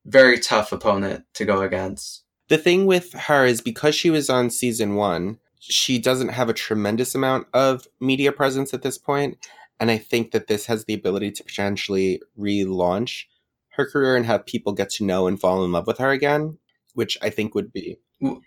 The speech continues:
Speaker 1: yeah, well, I think that's what RuPaul's trying to do. I think he's bringing back the season one girls because, like, he's right.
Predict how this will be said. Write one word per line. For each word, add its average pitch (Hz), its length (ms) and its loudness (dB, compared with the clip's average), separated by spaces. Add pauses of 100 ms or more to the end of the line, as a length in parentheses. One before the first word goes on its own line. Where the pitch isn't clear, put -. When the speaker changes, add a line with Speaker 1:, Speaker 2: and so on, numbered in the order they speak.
Speaker 1:
yeah, 139 340 6
well, 135 160 10
I 147 100 8
think 180 160 4
that's 190 180 2
what 131 140 4
RuPaul's 120 500 4
trying 110 240 0
to 98 60 -2
do. 113 260 4
I 104 60 4
think 113 180 -2
he's 120 160 2
bringing 110 280 -2
back 104 240 2
the 107 80 -2
season 104 340 -2
one 110 240 2
girls 104 260 2
because, 101 400 -2
like, 98 240 -2
he's 104 140 -2
right. 120 360 4